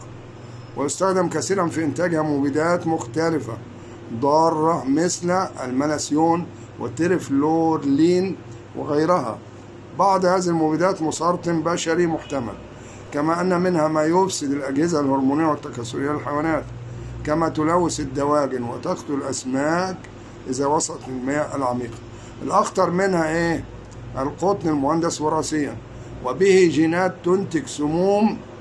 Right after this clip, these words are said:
ذاتيا لقتل الحشرات التي تهاجم القطن.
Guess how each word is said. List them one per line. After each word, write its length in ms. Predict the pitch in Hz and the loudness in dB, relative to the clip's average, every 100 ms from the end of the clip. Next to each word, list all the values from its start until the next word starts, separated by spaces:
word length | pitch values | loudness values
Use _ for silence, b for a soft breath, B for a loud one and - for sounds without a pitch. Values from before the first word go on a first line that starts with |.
| 120 | -6
ذاتيا 640 | 123 160 165 170 190 196 | 0 2 2 2 4 4
لقتل 440 | 196 135 139 175 165 | 2 -2 -4 -4 -6
الحشرات 580 | 131 139 143 147 165 165 B B B B 135 | -4 -6 -2 2 2 -2 B B B B 0
التي 300 | 151 151 143 | 0 2 -2
تهاجم 640 | 127 120 131 139 139 139 135 | -2 -2 2 2 2 -2 -2
القطن. 360 | 151 - 120 | -4 -4 -6